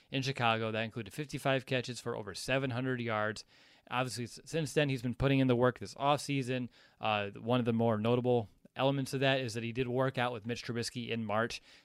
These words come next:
down in California. And I think I can speak for a lot of my fellow Bears fans when I say that I hope that what we saw from Allen Robinson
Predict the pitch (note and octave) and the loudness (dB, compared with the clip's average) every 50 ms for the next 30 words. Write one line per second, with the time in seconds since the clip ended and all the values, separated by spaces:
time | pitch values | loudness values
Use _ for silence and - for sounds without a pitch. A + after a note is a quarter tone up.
0 | _ _ - C#3 C3 C3 B2+ B2+ B2+ B2 A#2+ A#2+ A#2 A#2 - - A#2+ A#2 A2+ G#2+ | _ _ -2 0 2 2 4 2 0 0 -2 -2 -2 -2 -4 -2 0 0 0 0
1 | - - C#3+ C#3+ D#3 D3+ C3 A#2 A#2 A2 - - - - - _ - F#3+ G#3+ A3+ | -2 0 0 0 2 2 0 0 -2 -4 -6 -14 -20 -20 -16 _ -2 0 2 2
2 | D4 D4 C#4 C#4 A#3 - A#3+ A3+ - A3+ G3 D3+ C3+ C#3 D3+ E3 D#3+ D3+ D3+ - | 2 2 2 0 2 2 0 0 4 4 4 6 6 6 6 4 4 2 2 2
3 | D#3 D3+ D3 B2 C3 C3+ C#3 C3 - C#3 B2+ A#2+ A2+ A2+ B2 B2+ A#2+ A2 - D#3 | 2 2 2 2 4 2 2 2 2 -2 -2 -2 -4 -4 -4 -4 -4 -4 -4 -4
4 | E3 D#3+ C#3+ C3+ A2+ B2+ D#3+ F3+ - - C#3+ C#3 B2 C3 B2+ C#3+ C#3 F#3 D3+ - | -2 0 0 0 0 0 0 -2 -2 -4 -6 -6 -4 -4 -4 -6 -4 -6 -8 -6
5 | - - C#3+ C#3+ D3 - - C#3 C3+ B2+ B2+ C3+ C3+ B2 A2 A2+ A#2+ B2 A#2 - | -4 -2 0 0 0 0 -2 -4 -2 0 0 0 2 2 2 2 2 2 0 0
6 | C3 B2 | 0 -2